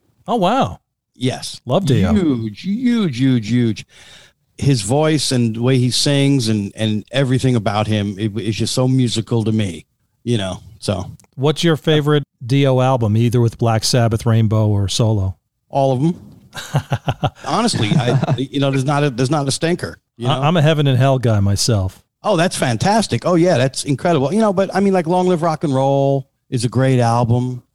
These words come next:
Speaker 2: You know, I really like the, the early Rainbow stuff and all of it. I mean, even that cartoon album he did, Butterfly Ball and Grasshopper Feast, was
Speaker 1: Mm-hmm.
Speaker 2: fantastic.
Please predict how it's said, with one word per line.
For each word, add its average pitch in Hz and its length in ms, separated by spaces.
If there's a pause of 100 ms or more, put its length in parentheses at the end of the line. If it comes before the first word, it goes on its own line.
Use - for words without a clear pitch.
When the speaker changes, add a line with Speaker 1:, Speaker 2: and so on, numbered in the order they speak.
Speaker 2:
You 127 80
know, 127 80
I 123 60
really 143 320
like 127 300
the, 110 340
the 110 80
early 117 280
Rainbow 110 420
stuff 101 500
and 87 220 (280)
all 160 240
of 160 80
it. 85 180
I 98 80
mean, 104 340 (240)
even 165 300
that 139 200 (200)
cartoon 170 520
album 101 320
he 104 120
did, 95 300 (200)
Butterfly 110 380
Ball 113 260
and 104 80
Grasshopper 110 560
Feast, 123 340
was 139 120
Speaker 1:
Mm-hmm. 127 100
Speaker 2:
fantastic. - 580